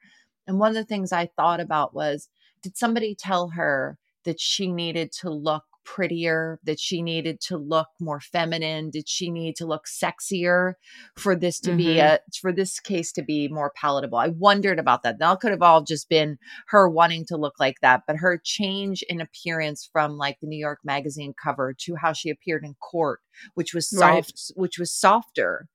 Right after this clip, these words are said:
Speaker 1: and what we think of as traditionally more feminine. And I wonder if that was a, a directive or something that she was just doing. Either way,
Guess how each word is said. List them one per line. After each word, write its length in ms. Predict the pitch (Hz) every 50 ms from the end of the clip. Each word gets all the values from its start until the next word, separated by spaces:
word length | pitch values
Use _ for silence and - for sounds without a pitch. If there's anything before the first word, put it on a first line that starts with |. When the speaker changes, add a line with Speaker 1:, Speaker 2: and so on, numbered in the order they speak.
| _ _ _ _ - - _ - -
Speaker 1:
and 180 | 190 180 175
what 180 | 170 185 185 -
we 100 | - 180
think 260 | 170 - 196 175 165 -
of 140 | 170 160
as 120 | 160 156 -
traditionally 580 | - - 170 165 165 156 - 170 160 156 151
more 200 | 151 147 139 147
feminine. 500 | 143 - 165 151 151 156 156 143 127 117
And 100 | 127 127
I 80 | 135 143
wonder 320 | 143 135 151 151 147 147
if 100 | 147 135 -
that 240 | 151 139 139 - -
was 220 | 147 147 139 -
a, 300 | - 120 139 135 131 - - _ _ _ _ -
a 80 | 151
directive 720 | 139 151 143 135 156 165 175 _ - 214 208 208 208 196 208 _ _ - _ -
or 200 | - 180 165 156
something 400 | - 165 147 143 - 143 135 135
that 100 | 131 139
she 120 | - -
was 160 | 113 131 123
just 160 | 131 131 - -
doing. 200 | 127 117 120 123
Either 240 | 131 135 127 131
way, 260 | 123 127 127 120 117